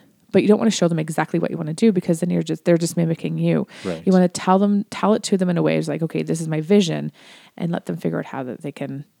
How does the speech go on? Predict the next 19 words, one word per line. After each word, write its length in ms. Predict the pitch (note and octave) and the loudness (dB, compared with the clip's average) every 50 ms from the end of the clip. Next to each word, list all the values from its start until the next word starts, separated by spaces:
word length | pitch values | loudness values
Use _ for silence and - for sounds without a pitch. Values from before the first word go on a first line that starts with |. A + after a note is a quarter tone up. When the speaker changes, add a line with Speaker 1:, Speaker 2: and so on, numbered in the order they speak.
| _ - | _ -16
Speaker 2:
Yeah. 200 | C#3 D#3 D#3 - _ _ _ _ _ _ _ - _ - | -16 -16 -16 -18 _ _ _ _ _ _ _ -20 _ -20
Speaker 1:
how 120 | - - | -20 -16
they 100 | - - | -14 -14
can 140 | C#3+ - C#3 | -12 -12 -12
do 120 | C#3 A2+ D#2 | -12 -12 -12
it. 120 | - - - _ _ _ _ _ - - - - - - - | -12 -14 -20 _ _ _ _ _ -16 -16 -16 -16 -16 -16 -8
Speaker 2:
It, 160 | - C3 B2 | -4 -2 -2
it 200 | C3+ - C#3+ C3+ | 0 0 2 2
was 180 | C3 A#2+ G#2+ G2+ | 4 4 4 2
the 60 | A2+ | 0
same 240 | G2+ - A#2+ A#2 A2 | -2 0 0 0 0
for 120 | - G2+ | -2 -4
me 160 | F2+ F#2 F#2+ F#2 | -2 -2 -2 -4
teaching 480 | - - F#2+ - - F#2 E2+ E2+ E2 | -2 -4 -6 -6 -4 -6 -4 -4 -4
martial 380 | E2 E2+ F2 E2+ - - F2 E2 | -4 -4 -4 -4 -4 -6 -4 -4
arts, 340 | E2 E2+ F2 E2+ - - - | -2 -2 -2 -4 -6 -8 -6
and, 400 | F2 E2 E2 E2 D#2+ D#2+ - F#2 | -6 -6 -6 -6 -8 -8 -8 -6
uh, 360 | F2 E2 E2 E2 E2 D#2+ D#2+ C#2+ | -6 -6 -6 -8 -8 -10 -10 -8
that 300 | F2 E2+ D#2+ - _ | -8 -8 -10 -10 _